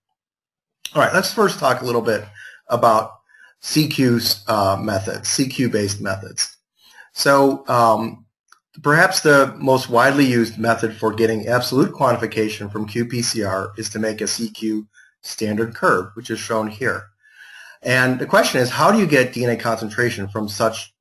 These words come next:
Q P C R data? Well, currently, um, what we do is, what most scientists do, is they, um,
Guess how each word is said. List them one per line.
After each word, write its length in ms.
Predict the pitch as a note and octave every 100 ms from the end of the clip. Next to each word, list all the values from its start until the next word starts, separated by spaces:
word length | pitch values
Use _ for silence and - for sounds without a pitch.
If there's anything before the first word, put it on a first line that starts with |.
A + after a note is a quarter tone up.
| -
Q 140 | A2+
P 120 | A2
C 180 | G#2 -
R 140 | G#2 G2+
data? 380 | G2 F#2+ G2 - _ _ - - _
Well, 400 | C3 C3 - - _
currently, 680 | - F#3+ A3 D#3+ D3 C3 B2+
um, 420 | B2 A2+ A2+ A2+ D#3
what 180 | C#3
we 80 | D3
do 360 | B2+ A2+ G#2+ G#2+ - _ _ -
is, 480 | A#2 A2 A2 - B2+ B2+ - _
what 160 | B2+ A#2+
most 420 | B2+ C#3 - -
scientists 480 | - A2 G#2 G#2 -
do, 300 | G2+ G#2+ - - _ _ _ _ -
is 180 | C3+
they, 380 | C3 D3 D3 - -
um, 500 | B2 A#2 A2+ G2